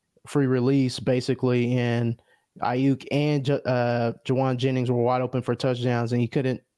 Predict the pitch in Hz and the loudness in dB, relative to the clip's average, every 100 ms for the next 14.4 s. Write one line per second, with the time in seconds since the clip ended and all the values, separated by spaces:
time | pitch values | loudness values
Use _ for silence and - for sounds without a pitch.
0 | _ - 127 156 139 135 151 147 135 127 | _ -4 -2 0 0 2 2 2 0 -2
1 | - 127 117 - - 139 120 135 127 117 | 0 0 -2 -8 -4 -2 0 -2 -2 -2
2 | 120 127 123 117 - 139 131 120 127 123 | 0 -2 -2 -4 -2 -2 0 -2 0 0
3 | 120 120 120 117 - _ - _ - 135 | 2 0 0 -2 -8 _ -20 _ -2 0
4 | 147 131 127 120 127 127 147 123 139 127 | 2 2 0 0 0 2 0 0 -2 -2
5 | 139 135 123 123 123 - _ _ 120 117 | -2 -2 -2 -2 -2 -4 _ _ -4 -2
6 | 139 131 123 123 120 135 143 123 120 104 | -2 0 0 0 0 -2 -2 0 0 0
7 | - - 117 110 110 - _ - _ _ | -4 -2 0 0 -2 -8 _ -20 _ _
8 | - 113 107 117 131 _ - 123 113 127 | -4 -2 -2 -4 -10 _ -2 -2 -2 -2
9 | 165 127 - 135 127 123 110 127 127 123 | -2 -2 -2 -2 0 -2 -2 -2 0 0
10 | 117 _ _ _ _ _ _ _ 82 113 | -4 _ _ _ _ _ _ _ -4 -2
11 | 156 147 143 127 147 143 135 123 117 135 | 0 2 0 0 2 2 0 0 0 -2
12 | 131 123 120 113 - _ _ _ 113 120 | -2 -2 0 0 -4 _ _ _ 0 0
13 | 117 - _ _ - 117 98 - 127 - | 0 -6 _ _ -6 -4 -4 -4 -2 0
14 | 131 131 131 | 0 2 0